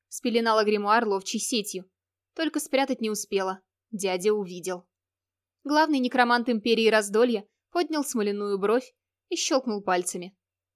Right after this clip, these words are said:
Гримуар, порвав путы, тут же оказался в руках мага. Эвисе оставалось только кусать губы. Они с дядей походили друг на друга,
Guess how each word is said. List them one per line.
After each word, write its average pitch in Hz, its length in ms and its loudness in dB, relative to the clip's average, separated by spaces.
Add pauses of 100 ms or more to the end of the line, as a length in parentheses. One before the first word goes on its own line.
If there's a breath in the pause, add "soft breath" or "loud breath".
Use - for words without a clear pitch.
Гримуар, 208 540 -2 (400)
порвав 302 380 0
путы, 202 400 -6 (240)
тут 359 160 2
же 240 140 -2
оказался 190 500 -2
в 185 40 -8
руках 196 280 -4
мага. 180 420 -4 (540)
Эвисе 208 460 0
оставалось 233 480 0
только 196 260 -4
кусать 185 340 -6
губы. 180 380 -12 (640)
Они 311 280 0
с - 40 -10
дядей 320 300 0
походили 285 480 0
друг 196 220 -4
на 190 120 -2
друга, 185 380 -2